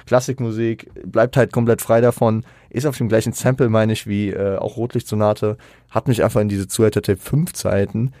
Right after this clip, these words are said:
von, äh, zweitausendeinundzwanzig wieder zurückversetzt und den Track habe ich wirklich hier auf Heavy Rotation gepumpt, war eigentlich für mich ganz losgelöst von dem, äh, aktuellen Grind, den Kollege fährt,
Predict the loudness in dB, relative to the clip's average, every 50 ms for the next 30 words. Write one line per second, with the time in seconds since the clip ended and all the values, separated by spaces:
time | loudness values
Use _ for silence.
0 | _ _ -4 -2 0 0 0 0 0 -2 -4 -4 -2 -4 -4 -2 0 0 0 0
1 | 0 0 0 0 0 -2 -4 -8 -4 0 0 0 0 -2 -6 -12 -6 -4 -2 0
2 | 2 2 2 0 0 -4 -4 -2 0 0 0 0 -2 -2 0 0 0 0 -2 -4
3 | -6 -6 -6 -4 -6 -6 -4 0 2 2 2 2 0 0 0 2 2 0 0 0
4 | 0 0 0 0 -2 -6 -6 -4 -4 -4 -4 -4 -6 -10 _ _ _ _ _ _
5 | 0 2 2 2 2 0 -4 -8 -10 -10 -6 -2 -2 0 -2 -2 -6 -12 _ _
6 | _ _ _ _ _ _ _ -2 0 0 0 0 0 0 0 0 0 0 -2 -2
7 | -2 -2 -2 -4 -4 -4 -2 0 0 0 0 -2 -2 -2 -2 -2 -2 -2 -4 -4
8 | -4 -2 -2 -2 0 0 0 -2 -2 -4 -8 -10 -8 -6 -6 -4 -4 -6 -4 -2
9 | 0 0 0 0 -2 -6